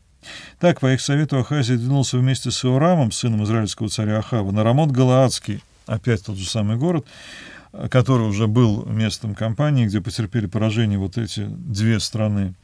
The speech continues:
воевать с Хазаэлом, царем Арама. Арам, ну, Сирия, вот эти арамейские царства. Но арамеи ранили Иорама, прям все повторяется, да? Раньше они ранили Ахава, э, и тот погиб.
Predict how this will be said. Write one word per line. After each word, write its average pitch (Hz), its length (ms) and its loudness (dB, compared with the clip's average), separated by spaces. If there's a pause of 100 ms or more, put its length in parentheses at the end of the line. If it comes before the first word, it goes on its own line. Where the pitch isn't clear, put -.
(640)
воевать 131 400 4
с - 40 -4
Хазаэлом, 135 580 2
царем 147 340 0
Арама. 107 480 2
Арам, 139 240 2
ну, 117 300 0
Сирия, 131 580 2
вот 107 260 -8
эти 104 200 -6
арамейские 107 560 0
царства. 98 500 -6 (460)
Но 117 140 4
арамеи 165 260 6
ранили 151 420 6
Иорама, 123 460 4
прям 117 180 0
все - 180 -2
повторяется, 117 720 0
да? 127 320 -2
Раньше 107 380 -2
они 101 260 -2 (320)
ранили 110 420 2
Ахава, 151 680 6
э, 120 280 -4
и - 20 -2
тот 117 240 -2
погиб. 104 400 0